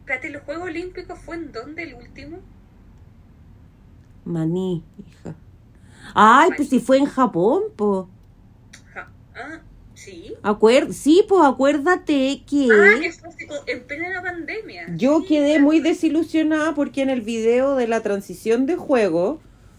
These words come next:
Speaker 2: mostraban, cuando fueron los anteriores,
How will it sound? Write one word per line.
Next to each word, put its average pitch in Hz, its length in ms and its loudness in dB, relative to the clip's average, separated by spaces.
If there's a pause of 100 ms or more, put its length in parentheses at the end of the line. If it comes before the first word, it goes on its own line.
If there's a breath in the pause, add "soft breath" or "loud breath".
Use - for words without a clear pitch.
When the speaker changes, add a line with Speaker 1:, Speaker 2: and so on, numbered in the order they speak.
(160)
Speaker 2:
mostraban, 233 880 0
cuando 202 280 -4
fueron 233 300 -4
los 240 100 -2
anteriores, 214 800 -2